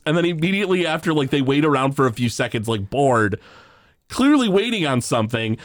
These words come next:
we hear Smithers, and he's like, "Homer Simpson, come to the, like, Mister Burns' office." And you go, "Don't."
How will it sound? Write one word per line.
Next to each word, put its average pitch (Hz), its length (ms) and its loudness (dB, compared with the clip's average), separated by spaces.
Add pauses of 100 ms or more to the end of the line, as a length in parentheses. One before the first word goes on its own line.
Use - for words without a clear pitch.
(140)
we 170 120 2
hear 165 220 2
Smithers, 151 540 0
and 127 80 0
he's 120 120 0
like, 107 120 -2
"Homer 143 180 0
Simpson, 123 340 -4
come 139 140 0
to 139 100 0
the, 127 180 0
like, 123 140 0
Mister 131 220 0
Burns' 120 320 0
office." 98 380 0
And 131 100 -2
you 135 100 0
go, - 80 -16
"Don't." 233 340 -2